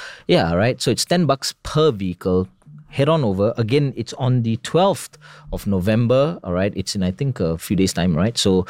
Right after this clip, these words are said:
do tell all your friends and all your kakis about it, and I'll be happy to see you there. All right, M Carnival. Woohoo! Okay, um, now moving on, uh, from all these, uh, motorsports,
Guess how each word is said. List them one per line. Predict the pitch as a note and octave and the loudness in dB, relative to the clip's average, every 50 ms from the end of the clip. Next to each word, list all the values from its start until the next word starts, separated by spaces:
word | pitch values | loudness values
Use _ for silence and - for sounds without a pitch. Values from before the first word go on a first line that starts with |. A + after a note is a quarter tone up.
| - - - - - - | -6 -14 -16 -10 -2 0
do | C#3 E3 | 0 2
tell | - - D#3+ D#3+ D#3 - | 4 2 2 2 2 0
all | C3 C3+ D#3+ E3 | 0 0 2 2
your | C#3 G2 | 0 0
friends | - - B2+ B2 A#2+ G#2 | -2 -2 -2 0 0 0
and | F2 F2+ | 0 2
all | G#2 C3+ | 2 2
your | C3 F#2+ | 2 0
kakis | - - G2+ - - A2+ G#2 - - | 0 -2 -4 -2 0 -2 -2 0 0
about | - F2+ F2 F2+ F#2 F#2 G2+ G#2 | 0 0 0 2 2 2 2 2
it, | A#2 B2 A#2+ _ | 0 0 -2 _
and | - G2 F2+ F2 E2+ F2 E2 E2+ - _ _ _ _ _ _ _ _ _ _ _ _ - | -4 -2 0 2 2 0 0 -2 -6 _ _ _ _ _ _ _ _ _ _ _ _ -4
I'll | - F2 E2 | -2 -2 -2
be | E2+ E2+ D#2+ D#2 D2+ | 0 0 0 0 -2
happy | - - F2 - - - | -2 -4 -4 -2 -2 -2
to | - - | -2 -2
see | - - F#2 | 0 2 2
you | G2+ C#3 | 2 2
there. | - F#3+ C#3+ - - _ _ _ _ _ | 0 -2 -6 -8 -12 _ _ _ _ _
All | _ - B2+ | _ -4 -2
right, | D3+ C3+ A#2+ - - | -2 -2 -2 -2 -2
M | D3 D3 D#3 | 0 0 0
Carnival. | - E3+ F3+ F#3 F#3 F#3+ - - - _ - | 0 2 2 2 2 2 0 -2 -4 _ 0
Woohoo! | B3 D#4+ A4 G#4 F4+ - - _ - _ _ - | 2 4 4 4 4 2 -2 _ -20 _ _ -2
Okay, | F#3+ F#3+ B3+ D#3 F#2+ - - - - - - - | 0 0 0 0 -2 -4 -10 -20 -20 -16 -6 -2
um, | D#3 D3 D#3+ D#3 D#3 D3 D3 D3+ D3 D3+ - - - - - - - - | 0 2 4 4 4 2 2 -2 -4 -2 -2 -4 -4 -4 -8 -20 -10 -4
now | - F#3+ C#3+ G#2+ | -2 0 0 0
moving | G#2 B2+ D#3+ F#3 G3 A3+ B3 A#3 F#3+ - | 0 0 0 0 0 0 -2 -2 -2 0
on, | E3+ D#3 A2+ E2+ F2 A2+ - - _ _ _ _ _ _ _ _ - | 0 0 0 0 -4 -8 -10 -14 _ _ _ _ _ _ _ _ -4
uh, | - G#2 G2 F#2+ F#2 F2+ F2+ F2+ F2+ F2 E2+ | -2 0 2 2 2 2 0 0 0 0 -2
from | E2+ - - A#2+ G#2 A#2+ - | -4 -4 -2 -2 -2 0 0
all | C3 C#3+ | 0 0
these, | C#3 A#2+ B2 A2+ - - | 0 0 -2 -4 -4 -4
uh, | F2 E2 | -6 -6
motorsports, | E2 F2 G2 F#2+ A2+ - - - A2+ G#2+ - - - - - | -4 -6 -6 -6 -6 -6 -4 -6 -4 -4 -4 -6 -6 -8 -12